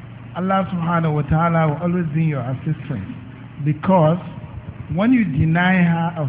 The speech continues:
such a vehicle, that denier may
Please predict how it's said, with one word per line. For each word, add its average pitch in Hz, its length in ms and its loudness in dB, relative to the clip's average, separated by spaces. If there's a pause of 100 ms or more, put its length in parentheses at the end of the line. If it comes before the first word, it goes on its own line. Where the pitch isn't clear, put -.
such 165 220 -2
a 139 80 0
vehicle, 139 580 -2 (720)
that 175 320 -2
denier 160 720 0 (560)
may 160 540 -4